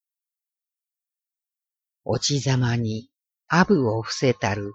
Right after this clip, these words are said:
椿かな。漱石先生の句である。今から三十四年の昔、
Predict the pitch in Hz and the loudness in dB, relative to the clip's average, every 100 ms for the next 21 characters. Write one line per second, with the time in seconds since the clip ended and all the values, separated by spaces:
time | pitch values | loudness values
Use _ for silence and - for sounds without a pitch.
0 | _ - - 131 120 - - - _ 107 | _ -12 -6 -2 -2 -2 -16 -18 _ -12
1 | 101 - _ _ _ _ _ _ _ _ | -12 -14 _ _ _ _ _ _ _ _
2 | _ _ _ _ _ _ _ _ _ _ | _ _ _ _ _ _ _ _ _ _
3 | - 156 143 - 123 - 123 117 113 113 | -2 4 4 4 -4 -4 -2 -2 0 0
4 | 110 101 - 120 107 90 95 98 _ _ | 0 -2 -4 -4 -2 -2 -4 -12 _ _
5 | _ _ _ _ _ _ _ _ _ _ | _ _ _ _ _ _ _ _ _ _
6 | _ _ _ _ _ - 147 143 123 120 | _ _ _ _ _ -4 2 2 2 -2
7 | 104 107 - 165 170 147 110 110 127 139 | -2 -4 -2 2 4 4 2 2 4 4
8 | 120 104 101 101 - 113 - 101 | 2 0 -4 -8 -8 -6 -6 -6